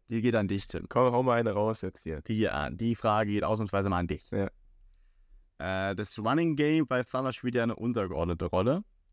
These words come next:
Speaker 1: als das Passing Game. Wie, wie gehst du damit um?
Speaker 2: Ja, gut, also es war von Anfang an klar, dass wir eine Passing Offense sind, ne?
Speaker 1: Ja.
Speaker 2: Ähm, ist nicht zu leugnen, aber ist natürlich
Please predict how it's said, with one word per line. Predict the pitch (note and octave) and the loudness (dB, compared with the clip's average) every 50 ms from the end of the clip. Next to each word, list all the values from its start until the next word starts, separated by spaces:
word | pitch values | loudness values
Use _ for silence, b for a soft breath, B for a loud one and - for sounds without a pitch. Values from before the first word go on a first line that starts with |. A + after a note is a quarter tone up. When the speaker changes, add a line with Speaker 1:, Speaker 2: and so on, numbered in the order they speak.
| _ _ _ _ _ _ _ _ _ _ _ _ - - - | _ _ _ _ _ _ _ _ _ _ _ _ -20 -12 -12
Speaker 1:
als | - - - | -10 -10 -10
das | - | -12
Passing | - - G#2 A2 - C#3 C#3 | -4 -2 -2 0 2 2 2
Game. | C#3 C#3+ D3 D3+ D#3 C#3+ | 2 0 0 -2 -4 -6
Wie, | C3+ A2 A2 B2+ C#3 D#3 D#3+ E3 F#3 F3+ C#3+ | -8 -4 -2 0 0 2 0 0 -2 -4 -4
wie | C#3 D3 | -2 0
gehst | D3+ D#3+ D3+ - | 0 0 0 2
du | D3+ | 0
damit | C#3+ C#3+ C#3+ - | 2 2 0 -2
um? | - - - - _ _ _ _ _ _ _ _ _ _ _ _ _ _ _ _ _ _ _ _ _ _ _ | -4 -8 -10 -14 _ _ _ _ _ _ _ _ _ _ _ _ _ _ _ _ _ _ _ _ _ _ _
Speaker 2:
Ja, | A2+ G#2 A2+ C3+ C#3 - - _ _ _ _ _ _ | -4 0 2 2 2 2 -4 _ _ _ _ _ _
gut, | - C3+ D3+ D#3 | 0 0 2 4
also | D3+ C#3 C3 B2+ | 4 2 2 0
es | A#2 B2+ | 0 0
war | B2+ B2+ | 0 0
von | - C3+ A#2+ | 2 0 0
Anfang | A2+ C3 - - A#2+ | 0 0 0 -2 -2
an | G#2+ C#3 D3+ | 0 -2 -2
klar, | - D3 B2 | -2 0 0
dass | A#2+ A#2+ - | 0 -2 -2
wir | - A#2+ | -2 -2
eine | A#2 A2+ G2+ | -2 -2 -4
Passing | - - B2+ B2+ - - C#3 A#2 | -4 -2 -2 -2 -2 -2 -4 -4
Offense | A#2+ - - D3+ C3+ C3 - | -4 -4 -4 -2 -2 -2 0
sind, | - C#3+ C3+ C3+ | 2 2 4 4
ne? | B2 A2+ A#2+ C3+ C3+ - _ _ _ - - - | 2 2 0 -2 -6 -10 _ _ _ -16 -8 -4
Speaker 1:
Ja. | F#2+ G2+ F#2 G#2 G#2 G2+ G2+ G2 G2 G2+ | -2 0 2 2 2 2 2 2 0 0
Speaker 2:
Ähm, | G2 G2 G2 F#2+ F#2 - - - _ - - - - | 0 -2 -2 -4 -4 -8 -10 -16 _ -20 -20 -16 -12
ist | - G2+ - | -10 -6 -2
nicht | B2 A2+ G#2 - | -2 -2 -2 -4
zu | - - A#2 | -4 -2 0
leugnen, | G#2 G#2+ A#2 B2+ - - A2+ A2+ A#2+ A#2+ - - - - - - - - - - - - - - - - - | 2 4 2 2 2 0 0 0 0 -2 -6 -12 -20 -20 -20 -20 -20 -20 -20 -20 -20 -20 -20 -20 -20 -20 -6
aber | - E2+ F2 F2+ F#2 F2+ F#2+ F2+ F#2 F#2+ F#2 D#2 - | 0 2 4 4 4 4 2 4 4 4 4 2 0
ist | - G#2 - | -2 -4 -2
natürlich | A2 G2 F#2 - - A#2 G#2+ G#2 G#2 G2+ - - | -2 -2 -2 -2 0 0 2 2 0 0 -2 -8